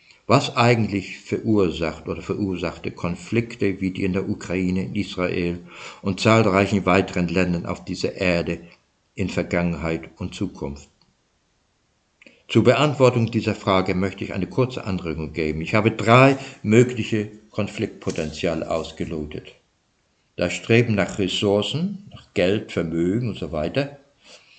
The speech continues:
Beispiel der Einfall spanischer Konquistatoren im Lateinamerika des sechzehnten Jahrhunderts. Auf ihrer Suche nach dem mythischen Eldorado, auf der Suche nach Gold und Silber,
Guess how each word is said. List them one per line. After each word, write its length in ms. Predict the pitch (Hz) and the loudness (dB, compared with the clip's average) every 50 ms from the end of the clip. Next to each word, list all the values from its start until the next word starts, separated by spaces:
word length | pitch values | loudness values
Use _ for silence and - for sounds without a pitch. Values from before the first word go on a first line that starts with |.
| - - - - - - - - _ | -20 -20 -20 -20 -20 -20 -20 -6 _
Beispiel 580 | - 98 101 98 - - - 113 107 110 110 110 | 4 6 6 6 4 0 0 2 2 4 4 4
der 160 | 117 - - | 2 2 2
Einfall 500 | 107 104 107 104 - - - 107 104 104 | 4 2 2 2 0 0 2 2 2 2
spanischer 600 | - - - - 98 101 98 98 92 - - 92 | -2 -6 -2 0 2 2 2 0 0 -2 -2 -4
Konquistatoren 1080 | - - - 92 90 - - 98 - - 95 87 - - 120 123 127 117 120 120 110 | -4 -4 -4 -4 -4 -4 -4 -6 -4 -2 -2 -2 -2 0 0 0 2 2 0 0 -2
im 160 | 104 95 92 82 | -2 -4 -4 -4
Lateinamerika 1120 | 82 85 82 - - - 104 104 110 107 101 98 95 95 95 95 92 95 92 - 95 90 | -2 -2 -4 -4 -6 -4 -2 0 0 0 0 0 0 0 0 0 0 -2 -2 -2 -4 -4
des 220 | 87 90 87 - | -2 -4 -4 -2
sechzehnten 440 | - 101 92 - - - 90 80 80 | -2 -4 -4 -4 -6 -6 -6 -4 -4
Jahrhunderts. 540 | 85 82 73 78 85 85 85 98 120 - - - - _ - - - - - | -4 -4 -4 -4 -4 -4 -2 -4 -4 -6 -8 -16 -20 _ -20 -20 -20 -12 -6
Auf 220 | - 101 - - 113 | -6 -4 -4 -4 -2
ihrer 180 | 107 98 98 | 0 2 2
Suche 280 | 92 98 127 135 131 123 | 2 2 0 2 2 2
nach 180 | 104 101 90 - | 2 2 0 0
dem 180 | - 98 90 | -2 -2 0
mythischen 440 | 95 110 117 107 107 92 - 98 - | 0 0 0 -2 -4 -6 -6 -6 -4
Eldorado, 760 | - 98 95 87 90 85 82 98 95 92 87 85 - 98 95 | -2 0 0 0 -2 -4 -2 0 2 2 2 0 -2 -4 -6
auf 160 | - 92 - | -6 -8 -8
der 120 | - 90 | -8 -8
Suche 240 | - - 101 - - | -8 -8 -6 -6 -6
nach 220 | 85 80 - - - | -6 -6 -8 -4 0
Gold 240 | 98 98 101 - | 0 0 0 0
und 180 | - 85 85 76 | -4 -8 -6 -4
Silber, 440 | 82 90 90 87 87 90 90 - | 0 2 2 2 0 -2 -6 -8